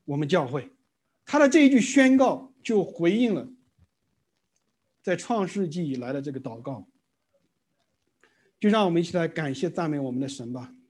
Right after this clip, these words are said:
阴间的权势是不能够胜过主耶稣基督所建造的教会，这是我们的诗歌，这是我们的见证。如今在新冠病毒流行的期间，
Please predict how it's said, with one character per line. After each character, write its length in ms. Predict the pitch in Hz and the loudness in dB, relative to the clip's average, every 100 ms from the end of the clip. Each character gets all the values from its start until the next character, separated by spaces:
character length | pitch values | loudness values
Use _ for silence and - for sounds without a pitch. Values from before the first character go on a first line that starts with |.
| _ _ _ _ _ _ _ - | _ _ _ _ _ _ _ -2
阴 280 | 196 277 269 | 6 8 8
间 160 | 254 | 6
的 100 | 226 | 2
权 300 | 175 - 175 | 0 -2 -2
势 200 | 190 226 | 0 -2
是 140 | 180 214 | -4 -4
不 300 | - 381 285 | -2 2 4
能 140 | 202 | 4
够 140 | 214 214 | 2 -2
胜 260 | - 254 | -2 -2
过 160 | 220 196 | -2 -2
主 200 | - 160 | -4 -2
耶 140 | 190 240 | 2 2
稣 180 | 262 | 2
基 160 | 208 220 | -2 0
督 260 | 226 240 - _ | -2 -4 -8 _
所 200 | - 180 | -4 -2
建 260 | 175 247 185 | 2 2 4
造 120 | 202 | 2
的 80 | 170 | 2
教 240 | 240 208 | 2 2
会， 340 | 170 233 156 - _ _ _ _ _ | 4 2 2 -4 _ _ _ _ _
这 120 | 247 | -2
是 160 | - 226 | 0 0
我 120 | 170 | 0
们 120 | 175 | 0
的 80 | 180 | -4
诗 260 | - 220 | -4 -4
歌， 420 | 196 208 190 - _ _ _ | 0 0 0 -4 _ _ _
这 140 | - 247 | 0 0
是 140 | - | 4
我 120 | 226 170 | 2 4
们 80 | |
的 80 | 190 | 0
见 300 | - 262 190 | 2 4 4
证。 340 | 226 160 - _ _ _ _ _ _ _ _ _ _ _ _ _ _ _ _ _ _ | 4 2 -4 _ _ _ _ _ _ _ _ _ _ _ _ _ _ _ _ _ _
如 160 | - 170 | -4 -2
今 240 | 190 220 | 0 2
在 300 | 220 202 151 - _ _ _ _ _ _ | 4 4 2 -4 _ _ _ _ _ _
新 240 | - 220 | -6 0
冠 160 | 220 196 | 2 2
病 180 | 214 | 2
毒 140 | 175 175 | 2 2
流 180 | 165 190 | 2 0
行 140 | 196 | 0
的 80 | 170 | -2
期 200 | - 165 | -4 -4
间， 360 | 170 160 170 | -2 -2 -6